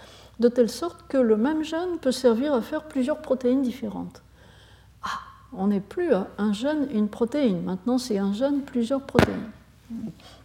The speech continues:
François Jacob nous dit qu'on découvre aussi qu'il y a des familles de gènes qui se ressemblent beaucoup, mais à des petites variations près, comme des variations sur un même thème.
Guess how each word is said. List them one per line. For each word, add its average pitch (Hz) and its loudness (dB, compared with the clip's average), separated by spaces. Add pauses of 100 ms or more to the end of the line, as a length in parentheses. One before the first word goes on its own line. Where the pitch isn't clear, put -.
(1500)
François 254 2
Jacob 240 4
nous 220 6
dit 208 0
qu'on 220 -2
découvre 202 -2
aussi 190 -4 (460)
qu'il 202 2
y 202 4
a 208 2
des 180 0
familles 233 4
de 285 2
gènes 240 0 (1300)
qui 226 2
se - -6
ressemblent 233 4
beaucoup, 220 2 (160)
mais 196 0
à 190 -2
des 202 2
petites 202 -2
variations 196 0
près, 208 -2 (420)
comme 247 6
des 247 6
variations 254 2
sur 247 0
un 226 4
même 220 2
thème. 247 -2